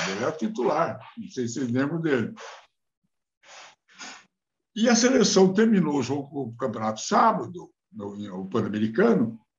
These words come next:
o Canela determinou terça-feira a apresentação pra começar o treino pro Mundial, que seria logo em seguida também. Não me recordo,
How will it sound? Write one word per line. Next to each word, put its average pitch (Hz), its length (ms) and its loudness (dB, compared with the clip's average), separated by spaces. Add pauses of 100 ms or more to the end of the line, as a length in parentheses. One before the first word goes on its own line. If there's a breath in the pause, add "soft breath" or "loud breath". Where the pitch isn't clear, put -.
(180)
o 147 100 -14
Canela 185 600 2 (280)
determinou 180 760 2
terça-feira 208 1040 0 (640)
a - 80 -14
apresentação 165 720 -2
pra 180 140 0
começar 196 340 -2
o 190 120 -2
treino 190 280 0
pro 226 120 0
Mundial, 220 500 4
que - 80 -12
seria 254 360 0
logo 254 260 -2
em 254 40 -2
seguida 220 500 -2
também. 123 540 -6 (240)
Não 135 240 -18
me 135 120 -8
recordo, 151 760 -2